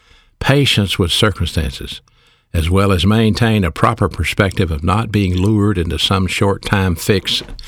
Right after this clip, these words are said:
in your Christian life, because there's no such thing. You can go to some camp, you can throw a stick on a fire and promise God you're never gonna sin again, and that's ridiculous.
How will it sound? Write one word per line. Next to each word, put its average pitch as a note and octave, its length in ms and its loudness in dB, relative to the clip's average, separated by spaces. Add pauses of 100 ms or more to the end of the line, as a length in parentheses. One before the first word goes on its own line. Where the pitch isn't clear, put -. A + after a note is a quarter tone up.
(380)
in F2+ 140 0
your F2 140 2
Christian F#2+ 420 0
life, E2+ 280 0
because F2 320 -2
there's F2+ 200 -2
no G2 200 0
such - 340 -2
thing. D2 320 -2
You E2 100 -6
can F#2 100 -8
go F#2 180 0
to F#2 60 -2
some F#2 260 0
camp, G2 400 0 (640)
you F2 160 0
can F2 140 0
throw F#2 280 2
a E2+ 40 -2
stick - 280 0
on G#2 120 2
a F#2+ 80 0
fire G2+ 340 4
and F2 80 -2
promise G2 340 0
God F2+ 260 0
you're F2+ 80 -2
never F#2 220 0
gonna F2+ 220 0
sin F#2+ 240 0
again, F2+ 300 0
and E2 120 0
that's F2 220 -2
ridiculous. E2 640 -4